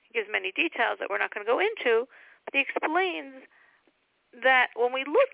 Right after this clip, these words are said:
at speech, because again, we're talking about godly speech, so we look at ourselves to understand, all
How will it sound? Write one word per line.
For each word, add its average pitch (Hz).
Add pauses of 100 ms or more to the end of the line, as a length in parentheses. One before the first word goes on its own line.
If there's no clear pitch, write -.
at 269 (320)
speech, - (500)
because 190
again, 254
we're 180
talking 202
about 170
godly 170
speech, 254
so 202
we 185
look 202
at 190
ourselves -
to -
understand, 233 (580)
all 494